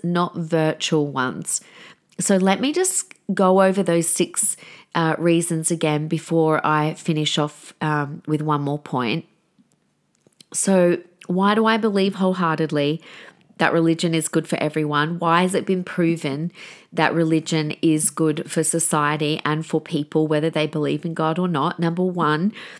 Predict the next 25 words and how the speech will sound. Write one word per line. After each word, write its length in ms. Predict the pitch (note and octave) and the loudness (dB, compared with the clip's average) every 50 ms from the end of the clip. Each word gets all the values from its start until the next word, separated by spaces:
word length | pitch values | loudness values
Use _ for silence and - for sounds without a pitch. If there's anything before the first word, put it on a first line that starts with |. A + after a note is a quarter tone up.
| - _ _ _ | -20 _ _ _
religion 400 | - F3+ F3 F3 F3 - F3+ F3 | 0 2 2 2 2 2 2 2
historically 800 | F3 F#3 F#3 - - - - E3+ D#3+ D#3+ E3 - - - F3+ E3+ | 2 2 0 0 -2 -2 0 0 0 0 0 -2 -2 0 0 2
has 220 | E3 F3 F3 E3 - | 2 0 -2 -4 -4
proven 560 | - - - - F3 E3 D#3 D#3 D#3 D3+ D#3+ | -8 -8 -4 0 0 0 0 0 -2 -4 -4
to 140 | - - F3 | -4 -4 -4
be 140 | E3 F3 E3 | -2 -2 -4
good 360 | F3 - D3+ C#3 C#3+ E3 F#3+ | -2 -2 -2 0 0 -2 -4
for 200 | - - - E3 | -8 -6 -6 -4
society. 680 | D3+ - F3+ F3 - - D#3 C#3+ D3 C#3+ D3 D3+ F3+ F#3+ | -2 -2 -2 -2 -2 0 0 0 2 0 0 0 -2 -2
Society 500 | F#3 - E3 - - E3+ D#3+ D#3+ E3+ F3+ | -2 -2 -2 0 0 2 2 2 0 -2
thrives 480 | - - - E3+ D#3+ D#3+ E3 E3 E3+ | -4 -2 0 2 2 2 2 -2 -6
better 380 | E3+ - - - D#3 D#3+ F#3 G3+ | -6 -4 -4 -2 0 0 0 0
when 160 | F#3+ E3+ D#3+ | 0 0 -2
it's 160 | D3+ - - | -2 -4 -6
based 360 | - - D#3 D#3+ D#3 - - D#3+ | -2 0 0 0 0 -2 -2 -4
on 100 | D#3 D#3 | -4 -2
religious 420 | D#3+ D#3 D#3 D#3 D3+ F3 E3+ - | -4 -4 -4 -4 -4 -4 -6 -4
values. 540 | - D#3+ C#3+ C#3+ D3 D#3 F#3 A#3 C4+ - - - - - - - - - - - - - | -4 -4 -2 -2 -2 -2 -2 -2 -2 -4 -8 -12 -16 -18 -16 -16 -16 -16 -18 -18 -12 -4
Number 220 | - F#3+ G3 A3 B3+ | 0 0 2 2 0
two, 400 | G3+ - - G#3+ A3 G#3 G#3 G#3+ | 0 -2 0 2 2 2 2 2
religion 400 | A3+ G3+ F#3 F#3 F#3 - G#3 G3+ | 2 2 0 0 0 -2 -2 -2
gives 220 | G#3 G#3+ G3+ G3 | 0 0 0 0
us 160 | G#3 F#3+ - | -2 -2 -2
a 60 | E3+ D#3+ | -4 -4
clear 580 | - - - - - F3+ F3 F3 F#3 F#3+ F#3 | -6 -10 -8 -4 -2 0 2 2 2 0 -2